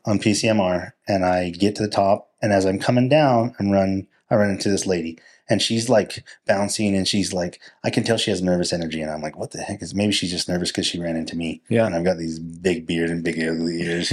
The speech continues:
Speaker 1: <laughs>
Speaker 2: Were
Speaker 1: Right.
Speaker 2: you wearing your hat?
Speaker 1: Uh, no, I had a
Speaker 2: <laughs>
Speaker 1: regular hat on so she could see my ears. Um, and so she's like, um, "How was your run? How's everything up there?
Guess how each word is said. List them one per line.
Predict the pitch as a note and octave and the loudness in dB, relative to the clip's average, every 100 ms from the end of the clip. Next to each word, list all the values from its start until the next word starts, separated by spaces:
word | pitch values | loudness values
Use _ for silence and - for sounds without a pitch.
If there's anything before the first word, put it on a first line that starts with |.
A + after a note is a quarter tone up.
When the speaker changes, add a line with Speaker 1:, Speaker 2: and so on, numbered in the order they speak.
| A2 | 0
Speaker 1:
<laughs> | - | 2
Speaker 2:
Were | D3+ - | 0 2
Speaker 1:
Right. | G#2+ F2 | 2 6
Speaker 2:
you | C#3 | 6
wearing | C3+ C3+ | 6 4
your | B2+ | 4
hat? | B2+ C#3 - _ _ _ _ | 2 0 -6 _ _ _ _
Speaker 1:
Uh, | A2+ A2 G#2 G2+ G2+ G2+ | 4 6 6 8 6 4
no, | F2+ - B2 | 0 2 4
I | C3 | 6
had | A2 G#2 | 6 4
a | |
Speaker 2:
<laughs> | G2 | 4
Speaker 1:
regular | G#2+ A2+ G2+ | 2 4 4
hat | D3+ B2 - | 4 4 4
on | C#3+ | 2
so | B2 | 2
she | A#2+ B2 | 2 2
could | A#2+ | 2
see | A2+ | 0
my | G2+ | 0
ears. | G#2 G2+ F#2 - A#2 A#2 - - | 2 0 -2 -4 -4 -4 -4 4
Um, | A#2 F#2+ F#2 - - _ _ | 4 4 0 -4 -20 _ _
and | A#2 A2 G#2 | 2 4 2
so | - G#2 G2 F#2+ F#2 F2+ F#2 _ _ | 4 6 8 8 6 4 -2 _ _
she's | - C#3+ C3 | 0 2 4
like, | B2 A2 - _ - _ _ _ - | 4 2 -8 _ -20 _ _ _ 0
um, | A#2+ A2+ | 0 0
"How | A2 B2+ | 0 2
was | C#3+ C3 | 4 4
your | C3+ | 2
run? | D3+ | 2
How's | A#2+ B2 B2+ | 2 0 0
everything | B2+ C3 | 0 0
up | B2+ | 0
there? | C3 | 2